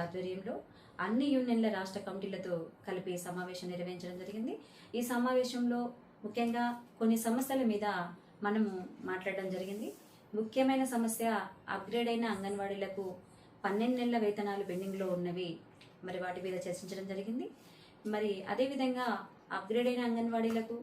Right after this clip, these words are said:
అదేవిధంగా మరి ఏదైతే అంగన్వాడీ హెల్పర్స్, టీచర్స్ పోస్టులు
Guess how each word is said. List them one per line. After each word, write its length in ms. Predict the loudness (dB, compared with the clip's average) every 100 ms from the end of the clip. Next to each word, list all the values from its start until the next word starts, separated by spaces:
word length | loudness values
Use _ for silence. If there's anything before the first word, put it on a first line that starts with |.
| -12 -20 -4 0
అదేవిధంగా 520 | 2 4 2 2 2 0 -4 -18 -8
మరి 160 | -4 -2 -2 -4 -8 -2 2
ఏదైతే 300 | 2 2 0 0 -2
అంగన్వాడీ 420 | 0 2 2 0 0 -2
హెల్పర్స్, 400 | -2 -2 -2 -2 0
టీచర్స్ 300 | 0 0 0
పోస్టులు 260 | -2 -2